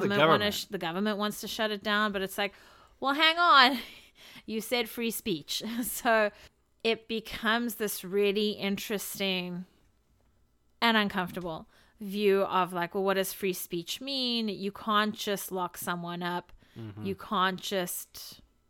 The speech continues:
Speaker 1: persecute someone just because they're doing free speech. They haven't actually done anything physically bad.
Speaker 2: Hmm.
Speaker 1: And so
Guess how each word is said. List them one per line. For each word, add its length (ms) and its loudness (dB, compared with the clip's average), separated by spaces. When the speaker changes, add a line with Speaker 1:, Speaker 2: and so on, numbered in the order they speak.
Speaker 1:
persecute 580 -2
someone 600 -6
just 240 -4
because 320 -4
they're 140 -4
doing 280 -8
free 220 -8
speech. 400 -10
They 80 -4
haven't 280 -4
actually 260 -8
done 200 -8
anything 380 -10
physically 520 -10
bad. 440 -4
Speaker 2:
Hmm. 240 -6
Speaker 1:
And 160 -2
so 380 2